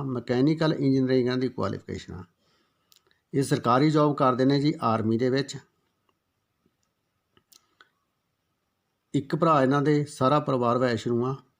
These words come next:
ਪੜ੍ਹੀ ਲਿਖੀ ਘਰੇਲੂ ਲੜਕੀ ਦੀ ਜ਼ਰੂਰਤ ਆ। ਜਨਰਲ ਅਤੇ ਬੀ ਸੀ ਕੈਟਾਗਰੀ ਵਾਲੇ ਸੰਪਰਕ ਕਰ ਸਕਦੇ ਹਨ ਜੀ। ਸਕਰੀਨ 'ਤੇ ਨੰਬਰ ਚੱਲ ਰਿਹਾ, ਤੁਸੀਂ ਇਹਨਾਂ ਨਾਲ ਸੰਪਰਕ ਕਰ ਸਕਦੇ ਹੋ। ਅਗਲਾ ਰਿਸ਼ਤਾ ਨੋਟ ਕਰੋ ਜੀ।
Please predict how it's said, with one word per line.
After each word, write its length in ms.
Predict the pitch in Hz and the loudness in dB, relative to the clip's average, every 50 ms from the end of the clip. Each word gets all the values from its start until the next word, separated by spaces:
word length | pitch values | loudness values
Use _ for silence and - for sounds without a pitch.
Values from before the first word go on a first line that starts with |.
| _ _ _ _ _ _ _ _ _ _ _ | _ _ _ _ _ _ _ _ _ _ _
ਪੜ੍ਹੀ 220 | - 131 147 160 165 | -2 0 2 2 2
ਲਿਖੀ 300 | 175 175 170 - 170 165 | 2 2 2 0 -2 0
ਘਰੇਲੂ 380 | 165 185 160 135 113 123 147 | 0 0 0 2 2 2 2
ਲੜਕੀ 260 | 147 147 143 131 - 147 | 2 2 2 0 -2 0
ਦੀ 180 | 143 151 139 | 0 0 0
ਜ਼ਰੂਰਤ 480 | 120 117 120 120 131 135 135 131 - 143 | 2 2 2 2 2 2 0 0 -2 0
ਆ। 300 | 135 135 131 135 131 - _ _ _ _ _ _ _ _ _ _ - | 0 0 -2 -4 -8 -12 _ _ _ _ _ _ _ _ _ _ -10
ਜਨਰਲ 640 | 117 110 - 120 120 120 135 147 151 156 156 135 | -10 -4 -2 0 0 2 4 4 2 2 0 -2
ਅਤੇ 240 | 135 - 143 135 131 | -4 0 0 2 2
ਬੀ 280 | 120 113 117 117 123 120 | 0 2 2 2 2 0
ਸੀ 200 | 120 - 165 151 | 0 -2 -4 -2
ਕੈਟਾਗਰੀ 540 | - 135 127 127 127 123 120 117 123 120 117 | -2 -2 0 0 0 0 0 0 0 0 0
ਵਾਲੇ 360 | 113 113 107 110 110 104 110 - _ | 0 0 0 -2 -2 -4 -8 -12 _
ਸੰਪਰਕ 560 | - - - 123 113 113 120 123 123 - - | -20 -12 -8 -8 -6 -2 -2 -2 -2 -2 -8
ਕਰ 200 | 131 - 104 101 | -6 -6 -6 -6
ਸਕਦੇ 340 | 101 - 120 117 120 131 131 | -4 -4 -4 -4 -2 0 0
ਹਨ 140 | 131 139 139 | 2 0 0
ਜੀ। 200 | 131 143 143 143 - _ _ _ _ _ _ _ - _ | 0 -2 -4 -6 -8 _ _ _ _ _ _ _ -20 _
ਸਕਰੀਨ 460 | _ - - 123 - 123 127 131 147 143 | _ -6 -4 -2 0 2 2 2 2 2
'ਤੇ 100 | 151 147 | 0 0
ਨੰਬਰ 240 | 147 139 135 139 | 0 0 0 -2
ਚੱਲ 320 | 127 - 139 131 127 127 127 | 0 0 0 0 2 2 0
ਰਿਹਾ, 540 | 123 113 110 135 123 123 135 127 127 - _ _ | 0 0 0 0 0 0 0 -2 -2 -6 _ _
ਤੁਸੀਂ 420 | - 123 113 104 120 117 120 131 - _ 247 | -14 -12 -6 -4 -4 -4 -4 -6 -12 _ -12
ਇਹਨਾਂ 200 | 160 123 123 123 | -8 -6 -4 -4
ਨਾਲ 100 | 120 107 | -4 -4
ਸੰਪਰਕ 360 | - 120 104 110 117 113 - | -6 -6 -4 -4 -4 -4 -2
ਕਰ 160 | - 131 123 | -4 -4 -4
ਸਕਦੇ 260 | 117 139 135 135 139 | -2 -2 -2 -2 -2
ਹੋ। 60 | 147 143 - 139 139 | -4 -4 -2 -2 -2
ਅਗਲਾ 200 | 143 156 160 156 | 0 0 2 0
ਰਿਸ਼ਤਾ 220 | 143 - - 143 | 0 0 -2 -2
ਨੋਟ 200 | 120 113 92 - | -4 -4 -8 -10
ਕਰੋ 220 | - - - - | -12 -14 -16 -16
ਜੀ। 100 | 85 95 | -14 -16